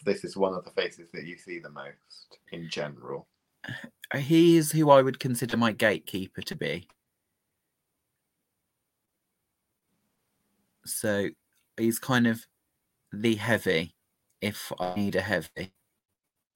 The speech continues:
Speaker 1: Mm, interesting.
Speaker 2: So the one, the one that kind of shuts a door because I'm not interested in, in speaking.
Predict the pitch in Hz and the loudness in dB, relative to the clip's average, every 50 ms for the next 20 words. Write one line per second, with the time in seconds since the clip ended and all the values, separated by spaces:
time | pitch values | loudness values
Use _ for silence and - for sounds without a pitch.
0 | _ _ _ _ _ _ - - 98 107 120 127 131 127 110 87 82 82 82 - | _ _ _ _ _ _ -12 -8 -6 -6 -4 -4 -4 -6 -6 -8 -8 -12 -16 -18
1 | - - - - 101 123 120 - - 80 78 - - - - - 67 73 71 - | -20 -12 -8 -6 -6 -6 -6 -8 -8 -10 -10 -12 -16 -18 -14 -12 -12 -12 -14 -16
2 | _ _ _ _ _ _ _ _ _ _ - - - 120 113 117 117 120 131 131 | _ _ _ _ _ _ _ _ _ _ -10 -2 0 2 2 4 4 4 4 4
3 | 127 127 127 120 - _ _ _ _ 113 117 - 123 120 127 131 131 127 110 117 | 4 4 2 -2 -6 _ _ _ _ -6 -2 0 2 4 4 4 2 2 0 -2
4 | - - 120 117 110 110 110 104 101 - - - - - 139 - - - 120 110 | -2 0 2 2 2 2 2 0 -2 -4 -6 -4 -2 0 0 0 -2 -2 -2 2
5 | 113 110 110 107 98 101 - 120 101 95 101 98 101 101 101 98 98 95 95 90 | 2 2 2 2 0 0 -2 -2 0 0 0 0 0 0 0 0 0 -2 -2 -2
6 | - 107 - - - - - 85 90 85 90 85 - _ _ _ _ - 87 90 | -4 -4 -4 -4 -6 -6 -6 -6 -6 -6 -6 -8 -10 _ _ _ _ -10 -10 -6
7 | 87 - - - 90 80 - - - - - 104 | -6 -6 -4 -2 -2 -2 -2 -4 -6 -8 -8 -10